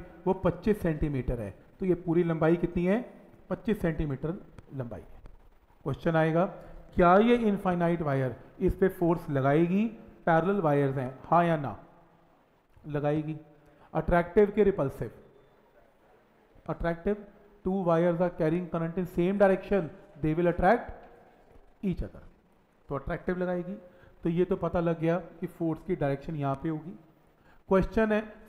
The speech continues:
force निकालो, मैंने ये नहीं कहा force per unit length निकालो,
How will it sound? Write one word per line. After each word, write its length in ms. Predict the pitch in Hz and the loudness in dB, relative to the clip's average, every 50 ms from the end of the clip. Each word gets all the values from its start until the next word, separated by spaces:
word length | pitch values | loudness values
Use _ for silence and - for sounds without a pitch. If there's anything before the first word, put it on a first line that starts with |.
| - - - | -20 -2 2
force 340 | 214 233 240 233 233 - 220 | 4 6 6 6 4 0 -4
निकालो, 400 | 214 208 185 156 135 135 135 123 - - - - - - - _ _ _ _ - | -2 0 2 2 2 0 -4 -8 -10 -16 -20 -20 -20 -20 -20 _ _ _ _ -10
मैंने 200 | 143 139 139 147 | -8 -6 -6 -4
ये 160 | 139 143 156 | -4 -2 -2
नहीं 120 | 190 233 233 | -2 0 2
कहा 120 | 233 233 226 | 2 2 2
force 320 | 233 - 185 190 190 - - | 2 0 0 0 0 0 -2
per 160 | - 180 180 | -2 0 0
unit 160 | 196 180 143 131 | 0 -2 -2 -2
length 260 | 135 156 170 160 165 | -2 -2 -2 -2 -4
निकालो, 380 | 156 156 135 123 113 98 95 | -4 -4 -6 -6 -10 -10 -12